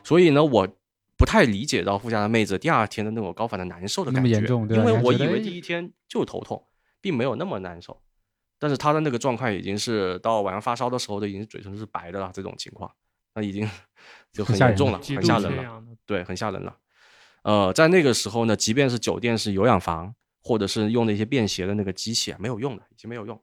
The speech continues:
Speaker 1: 只能去医院里去吸那种，大量的吸这种更纯度高的这种，
Speaker 2: 有压力的一些
Speaker 1: 呃，氧-，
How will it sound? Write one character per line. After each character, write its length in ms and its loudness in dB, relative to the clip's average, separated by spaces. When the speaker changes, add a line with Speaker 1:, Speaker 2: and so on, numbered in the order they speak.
Speaker 1:
只 140 0
能 160 6
去 160 2
医 120 -2
院 220 -4
里 40 -12
去 160 -16
吸 280 -6
那 80 -6
种， 360 -8
大 160 4
量 100 4
的 80 0
吸 220 -4
这 80 -12
种 160 -10
更 160 -10
纯 240 -14
度 120 -14
高 220 -2
的 60 0
这 60 0
种， 60 2
Speaker 2:
有 40 4
压 100 6
力 160 2
的 80 -2
一 80 -2
些 340 -10
Speaker 1:
呃， 160 -4
氧-， 160 -6